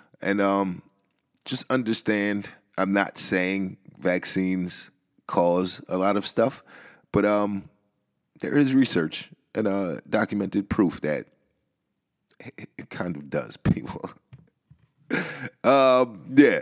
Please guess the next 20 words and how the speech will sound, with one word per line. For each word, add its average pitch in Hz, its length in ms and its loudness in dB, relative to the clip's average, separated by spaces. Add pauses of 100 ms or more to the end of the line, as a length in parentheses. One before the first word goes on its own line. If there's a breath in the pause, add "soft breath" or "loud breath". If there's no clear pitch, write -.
(100)
that's, 160 180 4
yo, 196 120 6
listen, 127 300 6
that's 123 140 4
all 180 120 6
I'm 139 80 4
giving 90 280 0
you 67 160 -4
for - 100 -10
this 73 140 -2
Friday 71 360 0
morning. 69 400 -4 (160)
And, 87 140 -2
um, 87 400 2 (180)
as 117 140 4
I 113 80 6
was 98 300 4 (960 soft breath)
saying 95 600 0 (120)
to 92 340 4
a, 90 420 -6